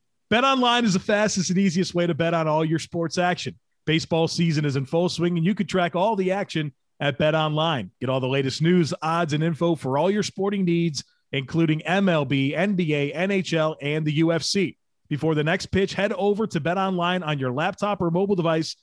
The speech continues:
Speaker 2: and check out all the great sporting news, sign-up bonuses, and contest information. Don't sit on the sidelines anymore. This is your chance to get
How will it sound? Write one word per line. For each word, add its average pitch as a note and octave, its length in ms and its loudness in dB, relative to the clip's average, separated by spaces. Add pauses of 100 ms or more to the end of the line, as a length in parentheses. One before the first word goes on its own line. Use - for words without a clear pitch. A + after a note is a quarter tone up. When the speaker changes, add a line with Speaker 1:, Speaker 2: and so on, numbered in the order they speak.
(280)
Speaker 2:
and C3 120 -6
check D3+ 220 0
out C#3 140 0
all C#3 220 0
the C3 80 0
great C3 220 -2
sporting B2+ 380 -4
news, G3 400 2 (220)
sign-up G#3+ 480 -2
bonuses, G3+ 480 0
and D3+ 120 -2
contest E3+ 540 -2
information. E3 640 -2 (340)
Don't D3+ 200 -2
sit E3+ 120 0
on D#3+ 60 0
the D3+ 60 2
sidelines D#3+ 600 0
anymore. D#3+ 380 2
This F3 220 -2
is C3+ 180 -2
your G#3 160 2
chance G#3 380 -4
to E3+ 80 -4
get F#3+ 240 0